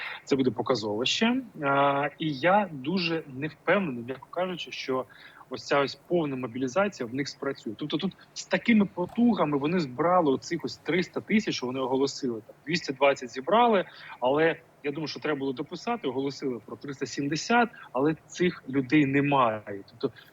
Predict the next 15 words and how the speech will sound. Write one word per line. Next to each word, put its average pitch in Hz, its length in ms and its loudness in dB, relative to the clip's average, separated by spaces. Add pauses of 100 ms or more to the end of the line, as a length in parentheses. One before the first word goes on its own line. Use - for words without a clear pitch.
(180)
дуже 185 260 4
важко. 151 600 4
І 127 60 -14
коли 156 220 -2
кажуть 170 340 2
про - 180 0 (220)
повну 240 300 2
мобілізацію, 143 720 -2 (180)
кого 151 200 -8
вони 190 160 -4
зібралися, 143 680 0 (100)
е, 131 40 -8
мобілізовувати? 127 1000 -2
Е, - 40 -18 (1700)
вони 180 280 4